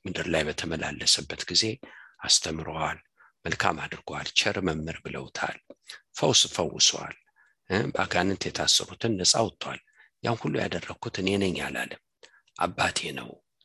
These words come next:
አባቴ ይሰራል፣ እኔም እሰራለሁ፣ ከአባቴ ያየሁትን ነው "የሰው ልጅ ከራሱ ምንም ሊያደርግ አይችልም" ብሏል። እንግዲህ በሱ አልፎ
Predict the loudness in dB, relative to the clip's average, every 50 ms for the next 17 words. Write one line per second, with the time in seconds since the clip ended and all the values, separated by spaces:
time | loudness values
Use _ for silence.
0 | _ _ _ _ _ _ -10 -2 0 0 2 4 4 6 6 6 4 4 2 0
1 | 0 0 -2 -6 -6 -4 0 4 4 4 4 2 -4 -6 -6 -6 -10 -16 -16 _
2 | -4 -2 -2 0 0 0 0 0 0 -2 -2 -2 -2 -4 -6 -8 -8 -4 -4 -4
3 | -4 -4 -10 -12 -12 -14 -16 -20 _ _ _ _ _ -20 -20 -20 _ -16 -4 2
4 | 4 4 4 4 4 2 2 0 0 0 0 2 2 2 2 2 2 0 -2 -2
5 | 0 0 0 0 -2 -2 -4 0 2 2 2 2 2 0 -4 -2 -2 -2 0 0
6 | 2 2 0 0 0 0 0 0 -2 -2 -6 -8 -8 -8 _ _ _ _ _ _
7 | _ _ _ _ _ -6 -4 -2 0 -2 0 2 4 4 4 4 4 2 0 0
8 | 0 -2 -2 -2